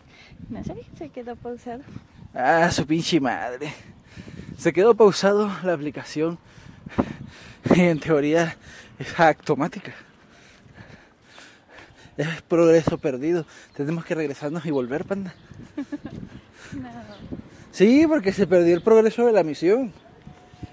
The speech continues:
Speaker 2: Es necesario regresarnos y volver. De lo
Speaker 1: Bueno,
Speaker 2: contrario,
Speaker 1: llevamos casi tres kilómetros.
Speaker 2: llevamos casi tres kilómetros caminados y siento como que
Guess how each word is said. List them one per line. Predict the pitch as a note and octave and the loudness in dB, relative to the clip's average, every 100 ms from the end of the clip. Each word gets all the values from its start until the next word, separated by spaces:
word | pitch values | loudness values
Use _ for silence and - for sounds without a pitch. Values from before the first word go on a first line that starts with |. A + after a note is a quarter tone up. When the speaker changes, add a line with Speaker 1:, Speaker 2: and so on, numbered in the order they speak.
| - | -8
Speaker 2:
Es | C#3+ | -6
necesario | E3 E3+ D3 F3 F#3 | -6 -6 -4 -2 0
regresarnos | F3+ D3+ C3 E3+ F3 A3 | 0 -4 -6 -8 -8 -6
y | - | -4
volver. | C#3+ C3 C3 - - - - - - - | -6 -6 -8 -10 -20 -20 -20 -20 -20 -12
De | - C3+ | -6 -4
lo | A#2 | -4
Speaker 1:
Bueno, | B2 | -8
Speaker 2:
contrario, | A3 G3+ G#3+ G3 F#3+ | 4 8 10 10 6
Speaker 1:
llevamos | A3 A3+ C4+ D4+ | 2 -8 -10 -12
casi | - - - A3+ | -12 -14 -14 -16
tres | G#3+ A3+ - | -16 -18 -18
kilómetros. | A3 G3+ G#3+ G#3 A3+ - - - - - - - - - - - - - - - - - - - - - - - | -20 -18 -18 -18 -18 -18 -20 -20 -20 -20 -20 -20 -20 -20 -20 -20 -20 -20 -20 -20 -20 -20 -20 -20 -20 -20 -20 -4
Speaker 2:
llevamos | C#3+ E3 G3 - | 6 6 6 4
casi | G3+ F#3 G3 | 2 2 0
tres | - G3 - | 2 4 2
kilómetros | - F3+ D3+ D#3 D3 F#3 D#3 - | 2 2 2 0 -2 -2 -2 -6
caminados | C#3 C3+ E3+ B3+ D#4+ D#4+ - - - - - - | -8 -4 -2 0 -2 -8 -18 -20 -20 -20 -20 -18
y | C#3 C3 | -12 -10
siento | D3+ F3 G#3 G#3 E3+ C#3+ | -6 -4 0 2 2 0
como | - C#3 C#3 | -6 -6 -8
que | - B2 | -12 -16